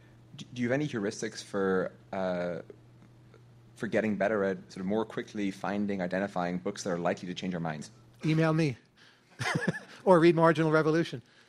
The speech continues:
Speaker 2: I mean, I can't have a better heuristic than what I say in other contexts,
Speaker 1: But, but how
Speaker 2: right?
Speaker 1: do you do it? You can't email yourself. Maybe you can email yourself, but I'm not sure how effective it is.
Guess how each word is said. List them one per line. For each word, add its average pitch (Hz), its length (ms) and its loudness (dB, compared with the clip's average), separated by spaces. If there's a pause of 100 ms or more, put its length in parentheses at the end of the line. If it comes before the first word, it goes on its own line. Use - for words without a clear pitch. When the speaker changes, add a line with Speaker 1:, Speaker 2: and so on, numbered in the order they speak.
(120)
Speaker 2:
I 170 60 -6
mean, 175 140 6
I 175 60 4
can't 196 240 4
have 180 140 8
a 165 60 4
better 170 200 6
heuristic 160 680 2
than 156 160 0
what 156 160 4
I 147 260 2
say 156 260 0
in 147 80 0
other 143 200 0
contexts, 147 460 -4
Speaker 1:
But, 143 100 2
but 156 100 4
how 175 80 6
Speaker 2:
right? 202 80 6
Speaker 1:
do 196 60 2
you 240 160 4
do 113 120 4
it? 90 100 2
You 117 120 0
can't 113 240 -2
email 101 180 -2
yourself. 92 240 -8
Maybe 107 200 -2
you 92 120 -2
can 131 240 0
email 85 220 -2
yourself, 85 360 -8
but - 80 -6
I'm 98 40 -2
not 95 80 -2
sure 90 120 -4
how 85 60 -2
effective 92 320 -6
it 82 80 -8
is. - 200 -12